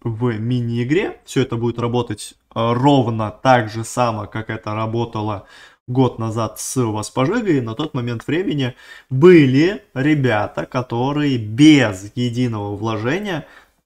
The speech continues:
могли дойти до этой Воспожиги. Поэтому в теории сейчас тоже такая возможность будет. А у меня вообще, в принципе, есть небольшое количество танкоинов на аккаунте. Соответственно,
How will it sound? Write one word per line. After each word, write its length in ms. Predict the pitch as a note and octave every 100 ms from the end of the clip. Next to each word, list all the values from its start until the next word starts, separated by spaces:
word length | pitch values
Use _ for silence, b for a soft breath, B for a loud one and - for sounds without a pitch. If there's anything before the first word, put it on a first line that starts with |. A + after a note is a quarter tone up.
| _ -
могли 680 | B2 A#2+ A#2 A#2+ E3 A#3+ - _
дойти 600 | A2+ A#2+ A#2 A2+ - E3
до 220 | C3+ A2+
этой 240 | A#2+ B2 A#2
Воспожиги. 640 | A2 - A2 G#2 F#2+ F#2+ -
Поэтому 400 | G#2 A#2 A2 G#2
в 120 | -
теории 800 | - B2+ A2+ C#3+ A3 A#3 A3 A3+ B B
сейчас 720 | - A2+ - A#2+ C3+ D3 - _
тоже 320 | - A#2+ C3+ B2+
такая 360 | A2 - A2+
возможность 560 | G#2 G2+ A2 G#2 G#2+ G#2+
будет. 260 | F3 A#3+ E3
А 40 |
у 60 | G#2+
меня 220 | A2+ D3+
вообще, 240 | A#2+ C3
в 80 | B2+
принципе, 560 | - B2 C#3 - A2 - B B B B
есть 600 | A#2 B2+ E3 E3 - -
небольшое 720 | C3 C3 A2+ A2+ G#2+ C3 C3+
количество 640 | - G#2+ A#2+ - - A2
танкоинов 720 | - B2+ C3+ - A2 G2+ F2+ -
на 140 | A2
аккаунте. 460 | A2 D#3 F3+ D#3 G2+
Соответственно, 720 | G2+ - B2+ C3+ A#2+ G#2+ G#2